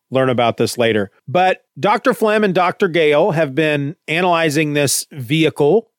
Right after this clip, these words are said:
that they pulled off of this wall, and they find out that it is a spaceship. It is made of a metal that, uh, is not from this earth. They manage to get it open. They go inside the ship, and it's almost like there is a,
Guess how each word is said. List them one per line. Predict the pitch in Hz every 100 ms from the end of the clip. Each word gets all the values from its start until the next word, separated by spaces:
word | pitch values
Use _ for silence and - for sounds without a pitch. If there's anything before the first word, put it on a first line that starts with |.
| -
that | 156 147
they | 147
pulled | 147 - 165 151
off | 147 -
of | 143
this | 135
wall, | 127 120 123 139
and | 160 135
they | 139
find | - 143 143 139
out | 131 139
that | 135
it | 135
is | 170 190
a |
spaceship. | - - 147 - 143 165 _ _
It | 139 151
is | 160
made | 147 156 165 180
of | 170 139
a | 135
metal | 135 143 165 208 - _ 113
that, | 147 147 - _
uh, | 156 135 131 131 - _ -
is | 165 135
not | 160 170 170
from | 180 151
this | 139 -
earth. | 143 175 226 - -
They | 160
manage | 156 165 208 247 226 -
to | 196
get | 143 180
it | 165 -
open. | 147 160 214 247 240 _
They | 120 156
go | 143 180 180
inside | 156 - 202 226 202
the | 196
ship, | - 180 165 - _ -
and | 202 202 202 -
it's | 220 208
almost | 262 302 302 247 -
like | 214 208 - -
there | 151 190 190
is | 180 160 151
a, | 151 143